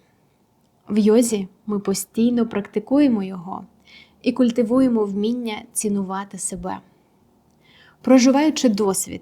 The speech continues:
який цінний сам по собі, завдяки тому, що ти відчуваєш, ми переносимо це вміння на будь-яку сферу життя. Ми перестаємо шукати спосіб визначити свою цінність.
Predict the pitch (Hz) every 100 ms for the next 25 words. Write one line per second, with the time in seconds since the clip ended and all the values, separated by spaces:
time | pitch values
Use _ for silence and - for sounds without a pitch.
0 | _ 214 220 240 220 - - 262 262 262
1 | 269 - 240 226 214 220 - 196 185 190
2 | - _ _ - _ _ 196 220 202 233
3 | 226 220 220 214 220 269 - - 233 233
4 | 226 214 190 190 - 190 214 262 220 -
5 | - _ _ _ _ _ _ 254 247 254
6 | 247 240 208 233 196 185 - 202 185 196
7 | 214 254 240 233 202 202 185 220 220 202
8 | 185 - - 196 196 185 185 - 185 180
9 | 170 _ _ _ - _ _ _ _ _
10 | _ _ _ - 247 233 233 233 226 220
11 | 220 247 294 - 233 233 208 208 208 202
12 | 196 202 - - - 202 226 - 196 -
13 | _ _ _ _ _ _ _ 185 226 233
14 | 208 202 202 - 196 - 196 202 196 -
15 | 202 185 185 - -